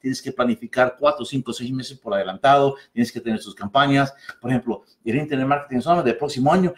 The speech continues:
es septiembre cinco y seis. Imagínate, ya está el depósito pagado para un evento presencial el próximo año en Bogotá, Colombia. Ok, ¿por qué sabemos? Y sabemos lo que va a suceder después, hasta seis meses después de eso.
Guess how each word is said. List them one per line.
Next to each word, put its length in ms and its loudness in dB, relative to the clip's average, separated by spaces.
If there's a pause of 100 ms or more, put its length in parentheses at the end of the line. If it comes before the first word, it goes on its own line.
(100)
es 160 -10
septiembre 380 -8
cinco 260 -12
y 40 -8
seis. 420 -2
Imagínate, 560 2
ya 380 4
está 500 2 (180)
el 220 4
depósito 840 0
pagado 640 4
para 160 4
un 120 0
evento 500 0
presencial 540 -2
el 80 -4
próximo 320 -4
año 160 -2
en 80 -6
Bogotá, 300 -4
Colombia. 380 -4 (1800)
Ok, 100 -20 (280)
¿por 140 -8
qué 120 -8
sabemos? 380 -2
Y 40 -4
sabemos 360 4
lo 80 2
que 80 -2
va 60 2
a 40 2
suceder 340 4
después, 460 0
hasta 180 -4
seis 220 -2
meses 240 -2
después 280 -4
de 80 0
eso. 260 -6